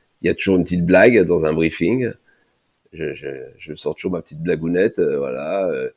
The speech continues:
et le sourire, le sourire des équipes, le sourire, voilà, des, des, de cette jeunesse qui, on vit avec une jeunesse, hein, la moyenne d'âge c'est vingt-cinq ans, euh, ouais, tout ça, ça a vraiment manqué, quoi, les équipes, hein, le contact avec les équipes. Et puis après, la deuxième phase, bah, c'est les clients, quoi.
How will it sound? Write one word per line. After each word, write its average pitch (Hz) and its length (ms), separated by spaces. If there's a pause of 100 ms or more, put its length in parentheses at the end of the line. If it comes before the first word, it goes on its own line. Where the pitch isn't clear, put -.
(560)
et 65 340
le 76 160
sourire, 90 460
le 95 140
sourire 87 320
des 85 220
équipes, 82 360
le 87 100
sourire, 82 420
voilà, 78 300
des, 71 200
des, 69 160
de 76 180
cette - 220
jeunesse 90 480
qui, 76 300 (460)
on 92 100
vit 90 120
avec 90 160
une 85 120
jeunesse, 95 340
hein, 85 60
la 82 100
moyenne 82 260
d'âge 87 220
c'est 78 80
vingt-cinq 85 500
ans, 104 300
euh, 78 160 (480)
ouais, 98 160
tout - 120
ça, 92 160
ça 82 160
a 78 40
vraiment 80 240
manqué, 87 380
quoi, 80 120
les 85 220
équipes, 123 300
hein, 73 240
le - 100
contact 87 380
avec 82 160
les 85 160
équipes. 117 320 (800)
Et - 60
puis 101 100
après, 98 240
la 98 120
deuxième 87 360
phase, 95 220
bah, 82 120
c'est 82 120
les 80 100
clients, 110 300
quoi. 73 240